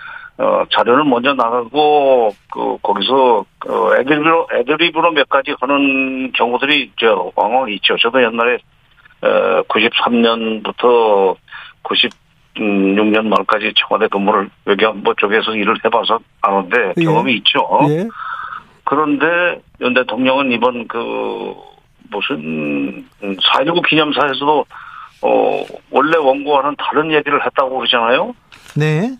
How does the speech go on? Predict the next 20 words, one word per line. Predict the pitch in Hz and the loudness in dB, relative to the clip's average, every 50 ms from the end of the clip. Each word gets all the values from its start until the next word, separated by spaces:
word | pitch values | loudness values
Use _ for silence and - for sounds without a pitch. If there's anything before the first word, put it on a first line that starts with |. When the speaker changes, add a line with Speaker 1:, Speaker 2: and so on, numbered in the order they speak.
| _ _ | _ _
Speaker 1:
그, | - - 127 113 - - - _ | -4 -2 -2 -2 -4 -8 -16 _
그러듯이 | - - 139 131 135 131 - - 147 131 | -6 -4 -2 0 0 0 2 0 0 2
로이터 | 117 120 123 123 - 123 120 - | 2 2 2 2 0 -2 -2 0
통신과의 | - 131 127 120 120 123 123 117 117 120 123 120 | -2 -2 0 0 0 0 2 2 2 2 2 0
인터뷰에서도, | 110 95 - 107 107 113 110 101 87 101 104 107 131 120 98 85 - _ _ _ _ _ _ - - - - - - - _ - | -2 -2 -6 -6 -2 0 0 0 2 0 0 2 0 -2 -2 -6 -12 _ _ _ _ _ _ -20 -20 -20 -20 -20 -20 -20 _ -6
어, | 107 107 101 98 95 95 92 - | -4 -2 -2 -2 -2 -2 -4 -4
써준 | - - 131 127 120 123 127 | -2 0 0 2 2 0 2
대로 | 127 131 123 117 | 2 0 0 0
하지를 | 117 120 - 127 117 110 | -2 -2 -2 0 2 2
않고 | - - - - - 127 | 2 0 0 -2 -2 -2
뭔가, | 120 113 110 110 110 117 127 123 - _ _ _ _ _ - - - - - _ _ | -2 -2 -8 -4 0 0 0 0 -4 _ _ _ _ _ -20 -20 -20 -20 -20 _ _
어, | 107 104 101 | -8 -6 -2
자기 | - 104 107 120 | -2 -2 -2 0
나름의 | 113 110 107 107 107 113 120 117 107 | 0 0 0 0 0 0 0 0 2
그 | 107 113 110 | 0 0 2
애드리브로 | 95 104 107 107 127 135 151 147 147 151 165 160 | 4 2 2 2 2 0 0 0 2 2 4 4
얘기를 | 147 135 131 131 131 120 113 | 2 2 0 0 0 0 0
했던 | - - - 147 139 | 0 -2 0 0 0
것이 | 135 120 - 139 | 0 0 0 -2
지금 | 127 131 127 139 135 127 | -2 0 0 0 -2 -2